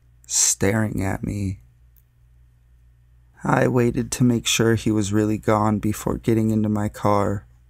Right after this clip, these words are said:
because I didn't want him to know which one was mine, and I took a convoluted route home, but I didn't see him.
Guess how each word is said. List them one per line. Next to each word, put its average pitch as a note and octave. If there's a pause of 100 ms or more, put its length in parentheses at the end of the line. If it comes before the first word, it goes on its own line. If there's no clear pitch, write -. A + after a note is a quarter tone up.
(640)
because G#2+
I A2
didn't A#2
want -
him G#2+
to G#2+
know G#2+
which G#2
one G2+
was G#2
mine, G#2 (840)
and A2
I A2+
took -
a A#2
convoluted A2
route G#2+
home, G#2+ (840)
but G#2+
I G#2+
didn't A2
see G#2
him. G2+